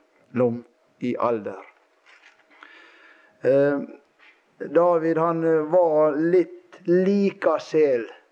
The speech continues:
med hvordan han drog opp sønnene sine.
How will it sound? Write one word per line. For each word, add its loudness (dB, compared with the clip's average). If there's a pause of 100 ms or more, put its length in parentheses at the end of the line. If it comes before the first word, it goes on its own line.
(220)
med 0
hvordan 2
han -2 (760)
drog 0
opp -4 (280)
sønnene -2
sine. -6